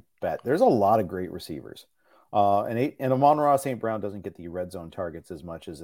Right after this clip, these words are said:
these other receivers. So I, I think he'll go behind A J Brown, for instance. I think he'll go behind, uh, Tyreek Hill, for instance. Uh, you know, the, I don't think those are big revelations. I think, uh,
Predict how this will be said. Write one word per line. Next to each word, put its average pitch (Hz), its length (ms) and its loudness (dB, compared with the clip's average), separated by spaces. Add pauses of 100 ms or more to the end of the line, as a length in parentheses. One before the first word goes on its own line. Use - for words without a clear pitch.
these 78 200 -14
other 82 200 -10
receivers. 71 560 -14
So 87 360 -4
I, 101 140 2
I 110 200 -2
think 139 220 -6
he'll 135 100 2
go 113 320 4
behind 98 460 -2 (340)
A 90 80 -6
J 87 140 -2
Brown, 98 260 2
for 87 140 -6
instance. - 280 -14
I 82 60 -6
think 87 140 -8
he'll 90 100 -2
go 92 180 0
behind, 92 640 -2 (380)
uh, 92 360 4 (140)
Tyreek 95 300 0
Hill, 143 320 10 (180)
for 80 140 -8
instance. - 380 -12
Uh, 92 420 0
you 117 120 -2
know, 107 100 2
the, 123 260 -2
I 110 80 4
don't 110 140 2
think 107 100 -4
those 110 160 4
are 104 160 4
big 101 380 -4
revelations. 95 560 -2
I 95 40 -2
think, 131 300 0
uh, 117 300 10